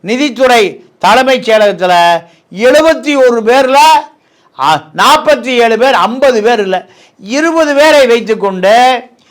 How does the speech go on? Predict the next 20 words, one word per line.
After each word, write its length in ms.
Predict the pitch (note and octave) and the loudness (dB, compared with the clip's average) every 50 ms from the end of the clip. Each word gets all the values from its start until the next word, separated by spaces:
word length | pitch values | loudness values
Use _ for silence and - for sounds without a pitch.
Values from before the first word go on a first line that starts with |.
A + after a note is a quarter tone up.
| _ _ - | _ _ -8
எப்படி 440 | A3 B3+ C#4+ B3+ C#4+ D#4+ D#4 D4+ | -6 -6 -6 -4 -4 -4 -2 -2
இந்த 440 | C#4+ C4+ B3+ C4 B3 A#3 A3 G3 - - - - | -2 -2 0 2 2 2 2 0 -2 -6 -12 -8
நிதித்துறை, 920 | G3+ A#3 C4 C4 D4+ C4+ G3+ A3 A#3+ A#3 A#3 B3+ B3+ B3 G#3+ G3+ F3 - - - _ - | -6 -6 -4 -4 -4 -6 -4 -4 -2 0 2 2 2 2 0 0 -2 -4 -8 -16 _ -2
அ, 280 | F#3+ G3 F#3+ F#3 F3+ F3 | 0 0 2 2 0 0
வ-, 40 | |
வ-, 380 | E3+ E3+ E3 D#3+ D#3+ D#3+ D#3 D3+ | 0 0 0 0 0 0 -2 -2
வ-, 260 | D3+ D3+ D3 C#3 B2 - _ _ | -2 -4 -4 -6 -8 -12 _ _
தலைமைச் 500 | - F3+ A3 B3+ B3+ C4 B3+ G#3+ E3 G3+ | -2 0 0 0 0 0 -2 -2 -4 -4
செயலகத்துல 280 | G#3 G#3 G3 F3 G#3+ G#3 | -4 -4 -4 -4 -6 -6
இயங்கும்? 360 | F3 E3+ F3 E3+ D#3 D3 - _ _ _ _ _ _ _ _ _ _ _ _ _ _ _ _ _ - | -6 -6 -6 -8 -10 -12 -14 _ _ _ _ _ _ _ _ _ _ _ _ _ _ _ _ _ -20
ம்? 300 | F3 G3 A3 A#3+ B3 B3 _ _ _ _ _ _ _ _ _ _ _ _ _ _ _ _ _ - | -18 -18 -18 -18 -20 -20 _ _ _ _ _ _ _ _ _ _ _ _ _ _ _ _ _ -10
இருவ-, 560 | E3 G3+ A#3 C#4 C#4 B3+ A#3 G3+ E3+ - - _ _ - | -8 -6 -6 -2 0 0 0 0 0 -4 -10 _ _ -10
எ-, 340 | D#3 E3 E3+ E3 D#3 C3+ - _ _ _ | -6 -4 -4 -2 -4 -6 -8 _ _ _
ரெண்டு, 420 | - E3 G#3 G#3+ G3+ F#3+ F3+ E3+ D#3+ D#3+ E3 | -10 -10 -8 -6 -4 -2 -2 -2 -4 -6 -8
இருபதாயிரம் 840 | G3+ A3+ C#4+ D4 D#4+ D#4+ D#4+ D#4 D#4 D4+ D4+ D4 C#4+ C4+ C4 A#3 G3+ | -8 -6 -2 0 0 2 2 4 4 4 4 4 2 2 0 -2 -2
கோடி 540 | E3 A#3+ C4+ B3+ C4 B3+ A#3 G3 - - _ _ _ _ _ | 0 0 0 2 0 -2 -6 -8 -12 -18 _ _ _ _ _
பெண்களுக்கு 640 | - A3+ C4 C#4 B3+ C4+ B3+ B3 A3 G#3+ C4 B3 A3+ G3+ | -4 -4 -4 -2 -2 -2 0 0 0 0 0 0 0 0
நூறு 280 | G3+ A3 A3+ A3+ A3 | -2 -2 -4 -2 0
ரூபாயில 180 | A3+ A3 A#3 A3+ | 0 0 0 0
போயிருது. 380 | G#3 E3 F3 F3+ E3+ D3+ C#3+ | -2 -4 -4 -6 -6 -8 -10